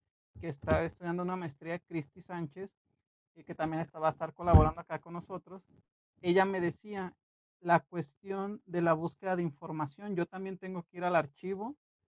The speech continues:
yo también tengo que ir a la biblioteca, y ahorita es bien complicado por la pandemia. ¿Por qué? Porque están cerradas. Entonces, ella refiere la, la organización de tiempo, em, a ella sí se le alcanza a cruzar la pandemia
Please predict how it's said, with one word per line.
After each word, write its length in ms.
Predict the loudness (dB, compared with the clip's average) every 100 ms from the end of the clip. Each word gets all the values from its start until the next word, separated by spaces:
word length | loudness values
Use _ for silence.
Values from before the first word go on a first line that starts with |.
| _
yo 100 | -12
también 280 | -6 -4 -2
tengo 180 | -4 -6
que 120 | 0
ir 40 |
a 60 | 4
la 100 | 4
biblioteca, 760 | 2 0 -4 -8 -12 -12 -20 -20 -6
y 80 |
ahorita 280 | 0 2 2
es 80 | -2
bien 220 | -2 -4
complicado 640 | -4 -8 -12 -8 -4 -4 -4
por 180 | -6
la 140 | -6 -4
pandemia. 560 | -4 -4 -4 -4 -8 -12 _ -12
¿Por 200 | -10 -6
qué? 160 | -4
Porque 280 | -6 -10 _
están 280 | _ -10 -10
cerradas. 520 | -10 -8 -4 -4 -8 _ _ _ _ _ _
Entonces, 640 | -14 -4 -2 -2 -2 -4 _ _ _
ella 200 | 4 6
refiere 420 | 6 2 0 2
la, 240 | 6 6 6
la 160 | 4 4
organización 600 | 4 -2 -4 -6 -2 0
de 100 | 0
tiempo, 560 | -4 -6 -6 -8 -16 -16 _ _ _ _ _ _
em, 540 | -6 -4 -4 -6 -8 -12 _
a 160 | 0 2
ella 180 | 2 0
sí 160 | -4
se 140 | -8 -4
le 80 | -2
alcanza 540 | -2 -2 -2 -2 -4
a 60 | -4
cruzar 460 | -6 -10 -4 0
la 140 | 2 0
pandemia 840 | -2 -4 -2 -2 -4 -6 -8